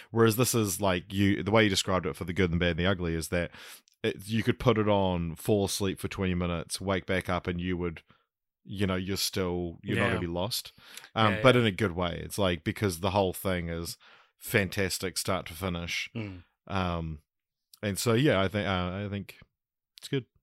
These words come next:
Speaker 2: It's good.
Speaker 1: It's a
Speaker 2: Is
Speaker 1: good
Speaker 2: it,
Speaker 1: movie.
Speaker 2: is it one of the best accomplishes of American pop culture? <laughs>
Speaker 1: For, probably.
Speaker 2: Avengers Endgame was pretty good, dude. I don't know.
Speaker 1: <laughs>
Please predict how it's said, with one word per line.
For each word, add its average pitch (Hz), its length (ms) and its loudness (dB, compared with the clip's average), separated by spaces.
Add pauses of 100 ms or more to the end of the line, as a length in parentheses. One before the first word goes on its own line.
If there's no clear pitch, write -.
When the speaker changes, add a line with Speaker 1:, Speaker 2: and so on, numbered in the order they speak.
(260)
Speaker 2:
It's - 120 -6
good. 160 240 4
Speaker 1:
It's 143 80 0
a - 20 8
Speaker 2:
Is 123 80 8
Speaker 1:
good 165 60 8
Speaker 2:
it, 127 60 6
Speaker 1:
movie. 160 100 4
Speaker 2:
is 165 120 4
it 147 120 6
one 165 180 10
of 160 80 4
the 147 100 4
best - 460 2 (260)
accomplishes 147 800 4
of 135 140 -2
American 135 560 4
pop 131 240 -2
culture? 143 460 2 (200)
<laughs> - 1400 -2 (120)
Speaker 1:
For, 90 1400 0 (380)
probably. 117 680 4
Speaker 2:
Avengers 220 520 6
Endgame 165 500 6
was 135 140 4
pretty 165 520 2
good, 135 420 2
dude. 110 420 2
I 143 200 6
don't 160 180 0
know. 151 180 0
Speaker 1:
<laughs> - 60 -10